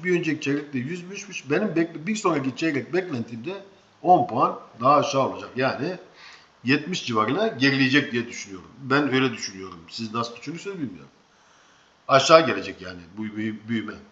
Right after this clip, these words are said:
Gördüğünüz gibi şu, e,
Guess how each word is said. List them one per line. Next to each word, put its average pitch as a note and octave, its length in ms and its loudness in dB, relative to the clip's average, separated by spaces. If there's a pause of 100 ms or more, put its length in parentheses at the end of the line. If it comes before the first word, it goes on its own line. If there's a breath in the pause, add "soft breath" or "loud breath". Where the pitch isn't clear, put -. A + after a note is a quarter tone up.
(220)
Gördüğünüz F#3+ 440 2
gibi E3 240 -2
şu, F#3 600 -4 (1700 soft breath)
e, A#2 60 -8